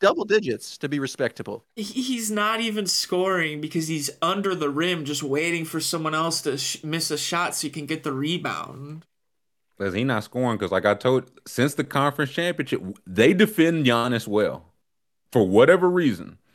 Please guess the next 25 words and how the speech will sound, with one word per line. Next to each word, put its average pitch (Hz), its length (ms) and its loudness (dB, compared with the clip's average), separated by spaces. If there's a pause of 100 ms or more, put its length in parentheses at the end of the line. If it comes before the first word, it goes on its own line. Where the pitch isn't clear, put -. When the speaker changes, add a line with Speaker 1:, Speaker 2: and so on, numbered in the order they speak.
(760)
Speaker 3:
I 104 80 4
looked 135 200 0
at 113 80 -8
the 107 80 0
last 156 640 2
seven 185 460 4
games. 131 500 -2 (840)
Hawks - 240 4
have 143 120 -2
won 143 160 2
four, 131 260 2
the 113 80 0
Bucks 117 260 4
have 113 120 -4
won 110 200 0
three. 95 340 -2
Seven 139 400 2
regular 123 240 4
season 104 340 -2
games. 82 400 -4 (380)
Giannis 117 280 4
is 113 60 -8
shooting 95 320 -2
forty-five 117 1120 2
percent 90 420 -4